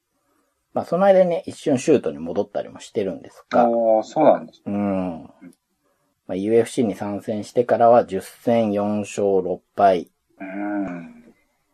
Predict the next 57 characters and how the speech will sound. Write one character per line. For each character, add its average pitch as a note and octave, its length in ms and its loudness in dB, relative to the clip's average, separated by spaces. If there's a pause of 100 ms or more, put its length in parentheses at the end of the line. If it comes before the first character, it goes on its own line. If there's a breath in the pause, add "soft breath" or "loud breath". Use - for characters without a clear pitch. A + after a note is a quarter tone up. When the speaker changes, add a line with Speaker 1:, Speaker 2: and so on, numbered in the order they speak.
(280)
Speaker 1:
ま F2+ 340 -8
あ、 E2 60 -14 (340)
あ F2 120 -12
の、 E2+ 100 -10
タ B2 140 2
イ A#2 40 0
ソ D3 100 0
ン・ C3 40 0
グ D3 120 4
リ C3 80 4
フ A2 100 -4
ィ F2 100 -6
ン D#2+ 60 -10
を E2 260 -10 (160)
一 - 140 -12
発 A2+ 220 2
ケ A#2 160 6
ー A2 40 6
オ G2+ 40 4
ー - 20 -2
と - 100 -8
か - 120 -16
し - 100 -18
て G#2 120 -4
る G2+ 140 0
ん D#2+ 60 -10
で - 80 -16
す - 140 -20
け C#2+ 120 -14
れ C2 80 -14
ど C#2+ 140 -18
も。 E2+ 340 -10
Speaker 2:
は A2 280 4
い、 - 20 2
は - 0 -
い、 F#2+ 80 -4
は F#2+ 180 -6
い。 - 80 -16 (640)
Speaker 1:
ね、 D#3 180 -18
ま F3+ 140 -8
あ、 - 40 -10
正 F#3 300 4
直、 F#3 540 -4
ユ A2 160 -6
ー - 40 -2
エ - 20 -2
フ - 60 -12
シ A#2 120 -6
ー - 20 -4
に F2+ 120 -8
参 F2+ 280 -10
戦 F#2 240 -10
し - 120 -18
て、 - 300 4 (200)
振 - 200 -10
る F#2 180 -8
っ - 40 -20